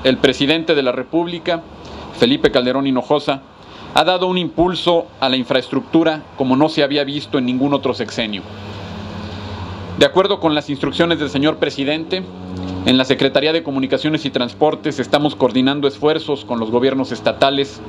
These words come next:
y locales para desarrollar proyectos estratégicos que respondan, sí, a las necesidades de cada región y se integren también a las redes troncales que comunican todo el país. En el caso particular del estado de Guerrero,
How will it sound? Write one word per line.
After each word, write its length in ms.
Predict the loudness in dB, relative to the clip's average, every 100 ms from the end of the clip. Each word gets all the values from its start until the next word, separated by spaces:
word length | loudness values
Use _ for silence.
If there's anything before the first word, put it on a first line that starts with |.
| -12 -10 -10 -10 -10 0
y 100 | 4
locales 640 | 4 4 4 2 -2 -6 -14 -14 -12 2
para 120 | 4 4
desarrollar 520 | 2 2 2 2 0
proyectos 440 | -2 -2 -4 -6
estratégicos 920 | -8 -4 -4 0 -2 -2 -2 -2 -2 -6 -14 -12 -12 2
que 100 | 4
respondan, 680 | 4 4 4 4 2 0 -4 -10
sí, 260 | -4 0 2
a 60 |
las 160 | 2 0
necesidades 600 | -2 -2 2 2 2 0
de 120 | 0
cada 180 | 0 2
región 500 | 0 0 0 0 -2 -14 -20 -18 -16 -16 -16 0
y 120 | 2
se 100 | 4
integren 500 | 4 4 4 2 2
también 520 | 0 0 0 -2 -6 -8
a 80 | -2
las 200 | 0 0
redes 320 | 0 0 -2
troncales 520 | -2 -2 0 2 0 -4
que 120 | -6
comunican 520 | -4 0 2 2 2
todo 180 | 2 2
el 100 | 0
país. 440 | -2 -4 -8 -16 -20 -20 -20 -20 -20 -20 -20 -20 -20 -20 -6
En 140 | 2 2
el 80 | 4
caso 240 | 4 4
particular 600 | 0 0 0 2 2 2
del 140 | -2
estado 320 | -4 0 2 2
de 120 | 0
Guerrero, 440 | 0 2 0 -2